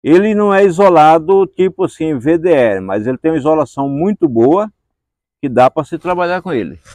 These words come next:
A isolação é muito boa, a isolação.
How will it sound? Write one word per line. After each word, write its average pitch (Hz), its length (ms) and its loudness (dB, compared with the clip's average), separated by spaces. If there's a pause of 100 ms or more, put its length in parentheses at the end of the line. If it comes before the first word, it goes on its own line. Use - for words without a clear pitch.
A 87 100 -10
isolação 123 680 -4 (1000)
é 107 480 -2
muito 151 280 -4
boa, 143 200 -2
a - 20 -2
isolação. 156 500 -6